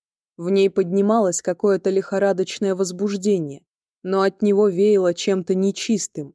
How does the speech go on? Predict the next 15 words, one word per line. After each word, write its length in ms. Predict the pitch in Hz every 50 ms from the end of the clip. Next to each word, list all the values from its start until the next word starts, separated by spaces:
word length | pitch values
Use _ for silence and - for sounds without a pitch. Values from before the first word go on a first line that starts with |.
| _ _ _
неприятным. 920 | - 185 180 175 - 196 190 190 190 214 208 185 - _ - 151 143 - _ _ _ _ _ _ _ _ _ _ _ _ _ _ -
«Никто 460 | 196 196 196 196 - - - 240 226
не 160 | 220 220 226
знал, 480 | 196 185 202 196 185 185 196 214 214 _ _ _ _ _ _ _ -
не 180 | 214 214 220 226
предупредил, 920 | 214 262 269 196 214 226 - 240 240 226 175 165 190 202 214 226 220 _ _ _ _ _ _ _ _
гонцов 540 | - 190 220 233 240 - - 311 269 - -
не 100 | 233 220
слал. 460 | - - - 220 190 175 160 160 - _ _ _ _ _ _ _ _ _ -
А 120 | - 233
дружина? 640 | 208 247 262 269 226 196 208 220 226 240 254 247 - _ _ _ _ _ _ _
Аполлон? 640 | - 220 247 - 302 339 349 294 214 165 151 156 - _ _ _ _ _ _ _
Сколько 440 | - - - - 320 320 277 - 294
ты 120 | - 240 -
привел? 500 | - 214 226 196 196 170 156 156 170